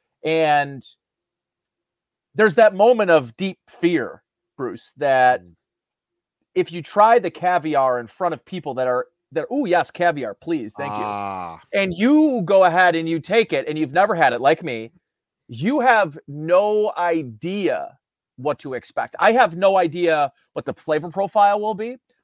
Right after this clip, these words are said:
Speaker 1: I have no idea what the texture will be. And you know me, big, big texture guy. The last thing, oh my God, could you imagine the horror in my eyes, Bruce,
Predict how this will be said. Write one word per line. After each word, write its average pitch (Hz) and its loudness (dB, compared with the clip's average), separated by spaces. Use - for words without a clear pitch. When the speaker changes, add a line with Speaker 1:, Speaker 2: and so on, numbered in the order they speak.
Speaker 1:
I 190 0
have 170 -2
no 180 2
idea 160 0
what 135 -6
the 127 -14
texture 151 -8
will 165 -4
be. 180 -6
And 135 -6
you 165 -2
know 233 0
me, 220 -4
big, 190 2
big 196 -8
texture 170 -6
guy. 110 -6
The 180 4
last 196 2
thing, 139 -4
oh 208 -2
my 208 -2
God, 160 -2
could 151 -8
you 214 -6
imagine 160 -8
the 160 0
horror 220 -2
in 185 -8
my 165 0
eyes, 127 -2
Bruce, - -16